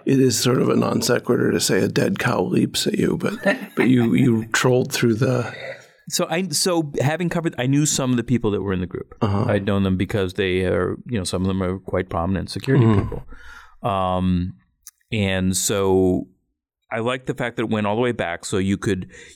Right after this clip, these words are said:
Speaker 2: you could sort of trace their moral development, starting with very low stakes, like, you know, how much long distance services can I, should I steal, really? Um, how
Speaker 1: That was
Speaker 2: offensive
Speaker 1: phreaking.
Speaker 2: <laughs> Yes, so they all started out phreaking,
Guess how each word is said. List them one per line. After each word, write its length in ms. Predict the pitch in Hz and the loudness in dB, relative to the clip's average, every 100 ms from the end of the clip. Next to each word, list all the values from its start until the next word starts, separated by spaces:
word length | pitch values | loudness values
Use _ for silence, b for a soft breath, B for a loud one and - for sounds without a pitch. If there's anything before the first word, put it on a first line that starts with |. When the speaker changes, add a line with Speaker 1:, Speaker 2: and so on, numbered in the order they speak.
| - | -6
Speaker 2:
you 80 | 117 | -4
could 100 | 113 | -2
sort 140 | 135 | -2
of 40 | 117 | -2
trace 320 | - 139 131 | -2 -2 -2
their 220 | - 120 | -2 0
moral 400 | 120 107 107 104 | 2 2 2 2
development, 580 | 98 92 90 90 - - - | 0 0 0 -2 -6 -14 -12
starting 300 | - 117 104 | -6 -4 -2
with 160 | 98 92 | -2 -2
very 240 | 98 101 | -2 2
low 200 | 95 92 | 4 4
stakes, 480 | 87 - 85 - - | 2 0 -2 -6 -8
like, 260 | 80 87 _ | -6 -8 _
you 80 | 110 | -6
know, 100 | 76 | -6
how 100 | - | -2
much 180 | 95 90 | -2 -2
long 120 | 92 | 0
distance 300 | 92 95 92 | 0 0 -2
services 480 | - 90 80 - 98 - B B - | -2 -4 -4 -4 -6 -8 B B -8
can 100 | 92 | -6
I, 140 | - | -6
should 220 | 127 - 85 | -8 -6 -4
I 40 | |
steal, 320 | - 92 73 110 | -2 -2 -2 -2
really? 360 | 95 - 107 - B B B | -2 -2 -6 -10 B B B
Um, 340 | - - - | -4 -2 -2
how 80 | 104 | -2
Speaker 1:
That 180 | - 131 | 2 4
was 200 | 113 98 | 4 2
Speaker 2:
offensive 60 | - | 2
Speaker 1:
phreaking. 500 | 135 135 127 139 - 135 - | 0 0 0 0 -4 -10 -8
Speaker 2:
<laughs> 440 | 135 - - - - | -6 -6 -10 -10 -4
Yes, 240 | 110 - | -4 -4
so 300 | - - 101 | -4 0 0
they 100 | 98 | 2
all 160 | 98 104 | 2 2
started 280 | - 104 95 | 0 0 0
out 220 | 92 92 | 0 -2
phreaking, 440 | - 90 - 113 | -4 -4 -4 -10